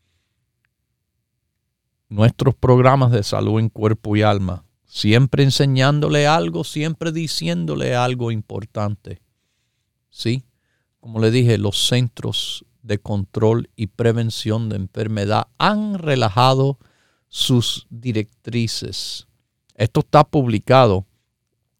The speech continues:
en Morbidity and Mortality Weekly Report. ¿Ok? Eh,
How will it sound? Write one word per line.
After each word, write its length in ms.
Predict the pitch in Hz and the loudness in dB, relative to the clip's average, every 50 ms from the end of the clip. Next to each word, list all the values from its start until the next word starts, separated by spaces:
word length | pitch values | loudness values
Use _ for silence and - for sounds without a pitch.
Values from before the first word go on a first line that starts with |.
| _ _ | _ _
en 320 | - 117 110 104 101 104 - | 4 4 4 4 4 0 -2
Morbidity 840 | - 117 95 107 104 92 90 107 110 110 120 117 120 131 143 147 - - | -8 -2 2 2 2 6 6 6 6 8 6 4 4 0 -2 -2 -4 -2
and 180 | 104 110 107 | 0 0 2
Mortality 960 | 101 98 98 92 90 - - - 110 113 127 120 98 90 85 80 - - - - _ _ _ _ _ _ _ _ _ | 4 4 2 2 0 -4 -4 0 2 4 4 4 2 0 -2 -4 -6 -10 -12 -16 _ _ _ _ _ _ _ _ _
Weekly 760 | _ 104 101 113 110 107 - - 117 107 110 107 110 - _ _ _ _ _ _ | _ -2 0 0 0 0 -2 -2 0 2 2 0 -2 -4 _ _ _ _ _ _
Report. 580 | 101 98 101 87 - - 104 95 87 82 - _ _ _ _ _ _ _ _ _ _ _ _ _ _ _ | -6 -6 -6 -6 -6 -6 -4 -4 -4 -4 -6 _ _ _ _ _ _ _ _ _ _ _ _ _ _ _
¿Ok? 280 | _ 104 101 - - 117 117 135 143 - _ _ _ _ _ _ _ _ _ _ _ _ _ _ _ _ | _ -8 -8 -2 0 2 2 2 0 -4 _ _ _ _ _ _ _ _ _ _ _ _ _ _ _ _
Eh, 840 | - 110 110 107 101 95 92 90 87 87 87 90 - - - - | 0 0 2 2 2 2 0 -2 -2 -4 -6 -8 -12 -14 -16 -20